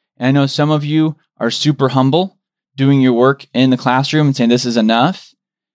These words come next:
And I'm gonna challenge that idea a little bit. Like, don't keep it just there. Other people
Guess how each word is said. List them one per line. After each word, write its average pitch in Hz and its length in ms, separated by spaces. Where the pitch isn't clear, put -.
And 120 140
I'm 135 100
gonna 196 160
challenge 156 460
that 113 120
idea 104 260
a - 20
little 98 180
bit. 92 260
Like, - 160
don't 127 320
keep 170 220
it - 120
just 123 340
there. 101 380
Other 139 300
people 131 580